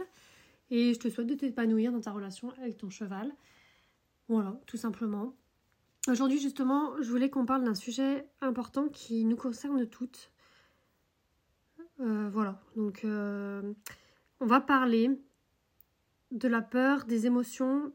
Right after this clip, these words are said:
qu'on peut ressentir face à son cheval et comment faire pour justement devenir leader, on va en parler. Donc,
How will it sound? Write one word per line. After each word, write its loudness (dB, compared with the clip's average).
qu'on -2
peut -6
ressentir -4
face -6
à -6
son -8
cheval -2
et 0
comment 0
faire -6
pour -6
justement -4
devenir -2
leader, -2
on -6
va -2
en -4
parler. -8
Donc, 4